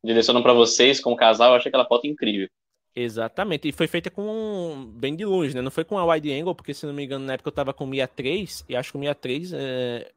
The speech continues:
Speaker 2: se ele tinha wide angle, eu não usei na hora. Não, ele tinha, mas na hora eu não usei. Eu usei a, a principal porque eu tava com tripé.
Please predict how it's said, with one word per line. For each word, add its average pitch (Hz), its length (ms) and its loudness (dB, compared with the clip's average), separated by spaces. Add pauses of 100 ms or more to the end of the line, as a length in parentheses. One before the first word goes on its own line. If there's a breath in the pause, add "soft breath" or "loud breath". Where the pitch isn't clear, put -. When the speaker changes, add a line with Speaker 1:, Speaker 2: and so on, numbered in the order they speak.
Speaker 2:
se - 140 -4
ele 185 120 2
tinha 160 300 -2
wide 160 260 2
angle, 165 280 0
eu 156 40 -4
não 151 120 -4
usei 156 240 -6
na 175 180 -6
hora. 113 160 -6
Não, 190 160 0
ele 220 100 0
tinha, 196 300 -8
mas 196 180 -4
na 180 120 -6
hora 180 140 0
eu 180 40 -4
não 175 160 -6
usei. 127 320 -4
Eu 117 80 -4
usei 117 260 -6
a, 123 220 -4
a 131 40 -6
principal 127 420 -10
porque - 100 -12
eu 139 60 -10
tava 143 180 -6
com 143 140 -14
tripé. 127 420 -6